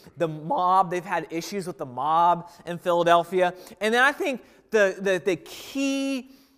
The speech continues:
moment in the history of Philadelphia, and I hope there's no one here from Philadelphia 'cause they might be really offended, but to me, the, the, the biggest illustration of Philadelphia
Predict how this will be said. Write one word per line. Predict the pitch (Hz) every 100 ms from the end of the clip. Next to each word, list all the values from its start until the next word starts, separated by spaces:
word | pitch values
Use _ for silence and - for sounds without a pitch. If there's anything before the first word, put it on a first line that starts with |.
| _ _
moment | 185 190 233 240 202 151 -
in | 180
the | 175
history | 214 247 - 233
of | 196
Philadelphia, | 214 190 175 165 -
and | 156
I | 147
hope | 196
there's | 180 147
no | 160
one | 156
here | 147 147
from | 143 123
Philadelphia | 139 123 127 123 127 123
'cause | 120 139
they | 139 143
might | 143 131
be | 135
really | 127 139 123
offended, | - 139 127 123 - _ -
but | 190
to | 220
me, | 262
the, | 240 202 - - -
the, | 185
the | 147 190
biggest | 143 - _ 294 311 320 311 - - _ _ _ 208
illustration | 226 233 233 - 190 196 233 202
of | 175
Philadelphia | - 196 196 170 165 180 214 214 214 220